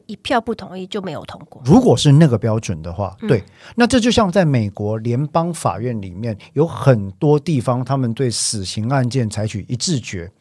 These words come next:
Speaker 1: 嗯，对，电影
Speaker 2: 陪审团要全部同意，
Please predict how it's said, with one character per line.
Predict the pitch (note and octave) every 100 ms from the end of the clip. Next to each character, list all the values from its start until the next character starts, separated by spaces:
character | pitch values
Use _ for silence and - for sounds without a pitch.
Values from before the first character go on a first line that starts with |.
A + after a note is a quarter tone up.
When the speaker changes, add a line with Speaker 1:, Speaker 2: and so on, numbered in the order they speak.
| _ _ -
Speaker 1:
嗯， | A#3+ A#3
对， | A3 G#3
电 | - G#3+
影 |
Speaker 2:
陪 | F#3+ E3
审 | E3 C#3 B2
团 | B2 D3
要 | D#3
全 | - - C3
部 | D#3+ D3
同 | A#2
意， | A2+